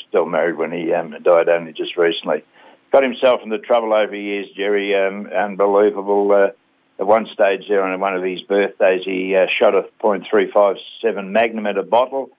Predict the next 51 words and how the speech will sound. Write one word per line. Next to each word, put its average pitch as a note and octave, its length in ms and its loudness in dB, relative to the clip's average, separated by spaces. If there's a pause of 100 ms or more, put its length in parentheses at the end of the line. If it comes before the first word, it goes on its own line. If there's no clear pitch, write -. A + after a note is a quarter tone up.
(420)
The - 60 -20
bullet A2 320 2
ricocheted A2+ 600 0
and G#2 100 -8
accidentally G#2+ 480 -8
hit G#2 140 -10
the A2 80 -16
chest - 360 -4
of F#2+ 160 -8
<laughs> - 60 -12
his D3+ 120 -4 (180)
bass A2 200 2 (140)
guitarist, A#2 640 0 (520)
uh, F#2+ 260 4
who F#2 220 0
luckily F2 380 -2
lived. A#2+ 400 -2
Um, F2+ 580 2 (360)
one A2+ 260 2
stage G2 300 2
he G2+ 60 -4
had G2 100 -2
a E2+ 60 -6
huge F#2+ 400 -8
problem G2 300 0
with F2+ 120 -2
Elvis F#2+ 440 0
Presley, G#2 440 0
and F#2+ 260 -4
they B2 60 4
were A2 120 2
great F2 300 0
friends C#3 260 -2
at - 140 -14
the - 60 -18
time. D3+ 400 0 (440)
Uh, F#2+ 220 0
but F#2 160 2
Elvis G2 400 0
was E2+ 160 -12
really F#2 240 -2
worried. F#2+ 500 0
Um, F#2 300 -4
Jerry F2+ 320 -4
turned F#2 320 -4
up F2 140 0
with E2 100 -6
a E2 80 -6
gun F#2+ 240 0
in F2 140 -6
his D#2+ 140 -12